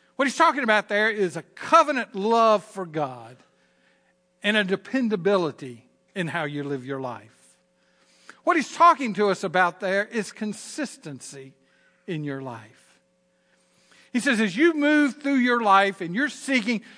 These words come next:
to have a long life and a prosperous life and a life filled with peace, he says, you as a believer, you as a child of God, you need to live a life that is consistent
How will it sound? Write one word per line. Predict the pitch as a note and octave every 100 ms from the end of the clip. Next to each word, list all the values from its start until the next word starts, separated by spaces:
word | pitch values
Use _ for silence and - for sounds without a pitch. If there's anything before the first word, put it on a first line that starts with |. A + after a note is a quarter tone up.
| -
to | - A#3+
have | G3+ A3+ A3+ G3+ - - -
a | F#3+
long | G#3+ A#3 A#3
life | G#3+ F#3 E3+ D3+
and | G3+
a | F3
prosperous | - C4+ B3 - G#3+ G3+ -
life | F#3 D#3+ F3+ E3+ E3 -
and | E3+
a |
life | F3+ B3 B3+
filled | - C4+ A#3+ G#3
with | F#3+ -
peace, | B3+ G3+ C#3 - - _ _ _ _ _ _ _
he | A#3+
says, | - G3 - _ -
you | F3 E4+ F4 E4
as | A3 F#3
a |
believer, | E3+ G3 G3+ C#4 B3+ E3 C3 G#2+ - _ _
you | G#3 F4 E4+
as | A3
a | G#3
child | - D4+ C4+ A#3
of | D#3+
God, | A3+ B3 G3 D#3+ - - -
you | D#4
need | F4+ D#4+
to | C4
live | G#3 C4+ B3+
a |
life | A#3 G#3 F#3+ F#3 -
that | F#3
is | F3+ -
consistent | - F#3 - - - D4+ - - C#3 - _